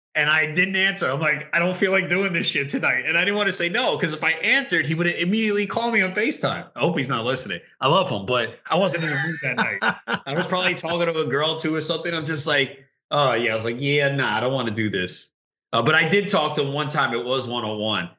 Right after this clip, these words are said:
Speaker 1: 'cause he hit me up and then he called and, uh, yeah, he's like, "You drinking, man?" I'm like, "Nah." He was. He's like, "Come on, man, get a drink." I'm like, "Nah, bro, I'm good." <laughs> Nah, all cool people though, man. You know, we work with a lot of good people.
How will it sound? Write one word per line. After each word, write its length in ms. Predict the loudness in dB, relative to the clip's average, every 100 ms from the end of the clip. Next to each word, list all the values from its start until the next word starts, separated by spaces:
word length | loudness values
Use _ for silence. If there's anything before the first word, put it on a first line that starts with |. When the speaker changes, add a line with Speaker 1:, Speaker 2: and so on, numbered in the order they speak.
| _ _ -20 -4
Speaker 1:
'cause 140 | -2
he 180 | 2 2
hit 140 | 2 0
me 140 | 2
up 200 | 0 0
and 80 | -2
then 80 | -4
he 80 | -2
called 380 | 0 0 0 -4
and, 280 | -6 -6
uh, 340 | -6 -4 -6 -8 -4
yeah, 300 | 0 0 -2
he's 120 | -6 -14 _ -8
like, 240 | -6 -6 -10 _ _
"You 100 | 2
drinking, 400 | 6 6 4 0
man?" 180 | 0 0
I'm 60 | 0
like, 220 | -2 -2
"Nah." 400 | -2 0 -2 -4
He 100 | -6
was. 240 | -2 -2
He's 100 | -2
like, 120 | -4 -2
"Come 120 | 2
on, 180 | 2 2
man, 140 | 2
get 140 | 2
a 40 | 0
drink." 280 | 2 0 0
I'm 80 |
like, 140 | 0 0
"Nah, 200 | 0 0
bro, 140 | -2
I'm 100 | 0
good." 380 | 0 0 -2 -4 0 -2 -2 -6 -6 -8 -8 -4
<laughs> 520 | -4 -4 -4 -4 -4 -10 -10 -10 -8 -8 -8 -10 -6 -6 -6 -8 -8 -10 -14 -14 -2
Nah, 300 | 0 2 0 0
all 200 | 0 2
cool 160 | 0
people 340 | 0 0 0 -2
though, 100 | -2
man. 200 | -4 -4
You 80 | -2
know, 260 | -2 -2 -4
we 80 |
work 180 | -2 0
with 80 | 0
a 40 |
lot 180 | 2 2
of 60 | 0
good 160 | -2 -2
people. 300 | -4 -4